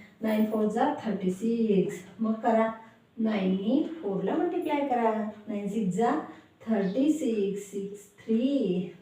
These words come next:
हम्म, नाईन वन जा नाईन, नाईन प्लस थ्री ट्वेल्व, वन हंड्रेड ट्वेंटी सिक्स. बरोबर आहे का? नऊ चौक छत्तीस, चार तीन, नऊ एक नऊ, नऊ तीन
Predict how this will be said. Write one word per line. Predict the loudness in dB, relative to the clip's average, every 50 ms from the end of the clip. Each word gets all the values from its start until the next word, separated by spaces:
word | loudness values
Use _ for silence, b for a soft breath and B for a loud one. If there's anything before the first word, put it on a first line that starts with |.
| -10 -4
हम्म, | 0 2 4 4 2 2 0 B B B B B B B _
नाईन | -6 -6 -4 -4 -4
वन | -4
जा | -4 -2 -2
नाईन, | 0 0 2 2 2 2 0 0
नाईन | 0 -2 0 0 0 -2
प्लस | 0 2 0 0 0 -2 -6 -10 -6
थ्री | -4 -2 0 0 0 0 -2 -4 -6 -12 -14 -20 -20 _ -8
ट्वेल्व, | -4 -2 0 0 2 2 0 0 0 0 0 0 0 0 0 -2
वन | -4 -6 -6 -6
हंड्रेड | -4 -4 -4 -4 -4 -2 -2 -4 -4 -4
ट्वेंटी | -4 -4 0 0 2 0 0 0 0 0 2 2 2 0 0 B B B B B B B _ -20
सिक्स. | -18 -16 -12 -8 -6 -4 -4 -4 -6 -8 -10 -12 -8 -8
बरोबर | -6 -6 -4 -2 -2 0 0
आहे | 0
का? | -2 -2 -2 -2 -2 -2 -2 -2 -2
नऊ | -2 -4
चौक | -6 -8 -10 -8
छत्तीस, | -8 -8 -8 -8 -8 -6 -4 -2 -2 -2 -4 -6 -10 -10
चार | -8 -6 -6
तीन, | -6 -8 -10 -10 -8 -8 -6 -6 -6 -6
नऊ | -6 -4 -4 -4
एक | -6 -6 -8
नऊ, | -6 -6 -4 -4 -4 -4 -4 -6 -6 -8
नऊ | -6 -6 -6 -6 -8
तीन | -8 -10 -10 -8 -6 -2 0 0 0 0